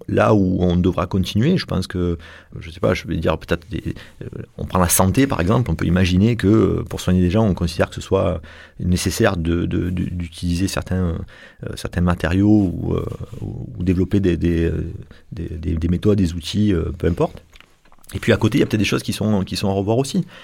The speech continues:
Je veux dire, quand tu vois le nombre d'écrans qu'on a tous, euh, euh, dans tous les foyers, parce qu'on a les téléphones, les tablettes, les ordinateurs, hein, et qu'on va sur des gros serveurs pour aller chercher des images de chats ou autres, c'est une question aussi qu'il faut se poser. Tu t'aperçois que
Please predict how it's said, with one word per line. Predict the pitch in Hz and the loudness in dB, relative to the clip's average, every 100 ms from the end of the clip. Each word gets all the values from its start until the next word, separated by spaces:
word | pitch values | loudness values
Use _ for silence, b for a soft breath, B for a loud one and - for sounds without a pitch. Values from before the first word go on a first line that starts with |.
| B B | B B
Je | |
veux | - | -4
dire, | 101 | 2
quand | 110 | 2
tu | 113 | 4
vois | 117 | 4
le | |
nombre | 110 104 | 4 4
d'écrans | 110 127 123 | 2 0 0
qu'on | 98 | 0
a | 95 | -2
tous, | - 113 - | -4 -6 -2
euh, | 98 92 90 82 B B B | -2 0 -2 -4 B B B
euh, | - | -8
dans | 95 | -6
tous | 90 | -2
les | 107 | -2
foyers, | - 104 113 120 123 | 2 4 4 6 4
parce | 117 78 | 0 -4
qu'on | - 92 | -6 -2
a | 95 | 0
les | 92 | 0
téléphones, | 98 98 117 107 | 0 0 2 0
les | |
tablettes, | 90 90 107 113 101 | 0 0 2 0 0
les | 92 90 | -2 -2
ordinateurs, | 87 98 92 117 117 87 | 0 0 0 0 0 0
hein, | 82 80 B B - | -4 -6 B B -12
et | |
qu'on | - 92 | -6 0
va | 101 | 0
sur | - 85 | 0 -2
des | 90 | -2
gros | 85 98 | 0 0
serveurs | 110 98 107 - | 0 0 2 2
pour | - 82 | 0 -4
aller | 80 | -4
chercher | - - 104 | -4 -6 -4
des | 98 85 | -2 -2
images | 87 98 | -2 -2
de | 87 | -2
chats | 85 107 110 107 | -2 0 2 2
ou | 87 120 | 2 0
autres, | 175 - - B B B B | -2 -6 -18 B B B B
c'est | - - - - - 92 | -16 -14 -14 -16 -6 0
une | 90 | 0
question | 107 - 127 | 0 2 2
aussi | 117 | 2
qu'il | 113 - | -2 -4
faut | 113 | -2
se | |
poser. | - 160 180 - | 2 2 2 0
Tu | - | -8
t'aperçois | 90 90 - 131 | -6 -4 0 0
que | 139 98 110 101 | 0 0 2 2